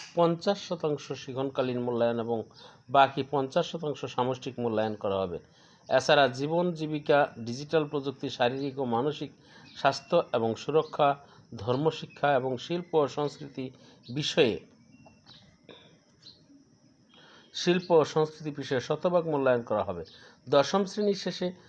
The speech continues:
দশম শ্রেণীর পাঠ্যসূচির উপর পাবলিক পরীক্ষা হবে।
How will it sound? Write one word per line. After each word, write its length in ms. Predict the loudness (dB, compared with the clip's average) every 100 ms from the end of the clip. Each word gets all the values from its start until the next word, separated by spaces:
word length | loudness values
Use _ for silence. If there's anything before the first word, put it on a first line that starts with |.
| -20 2
দশম 420 | 4 4 2 -2
শ্রেণীর 320 | -4 -8 -8 4
পাঠ্যসূচির 680 | 4 4 -2 -8 -8 -4 -4
উপর 280 | -2 -4 -4 -16 -20 _ _
পাবলিক 340 | 6 6 2 -8 -8
পরীক্ষা 360 | -8 -6 -8
হবে। 220 | -8 -10